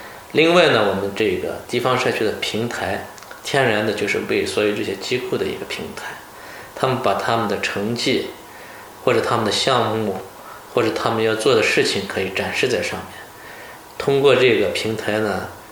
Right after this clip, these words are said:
也可以去收集资源，比如说是去招人，啊，去吸收资金等等这样的。那么这个呢，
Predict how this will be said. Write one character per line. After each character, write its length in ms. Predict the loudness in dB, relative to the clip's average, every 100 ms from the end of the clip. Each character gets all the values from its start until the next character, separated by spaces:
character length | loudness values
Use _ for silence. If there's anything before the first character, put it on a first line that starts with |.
| -4
也 140 | 0
可 180 | 0 2
以 200 | 2 2
去 240 | 0 -2 0
收 220 | 2 2
集 120 | 0
资 240 | 0 0 0
源， 120 | -2 -8 -10 -16 -16 -14 -14 -18 -10
比 120 | -2
如 100 | 0
说 160 | 2 0
是 80 | 0
去 200 | -2 2
招 200 | 4 6
人， 420 | 6 4 0 -2 -6 -16 -18 -18 -18 -10
啊， 180 | -6 -4
去 120 | -2 0
吸 200 | 2 2
收 120 | 2
资 180 | 2 0
金 280 | 0 -2 0
等 200 | -2 -2
等 100 | -4
这 100 | -4
样 100 | -4 -6 -10
的。 60 | -16 -16 -18 -16 -16 -14 -16 -16 -16 -2
那 100 | 2
么 160 | 4 4
这 180 | 6 6
个 160 | 6 6
呢， 240 | 2 0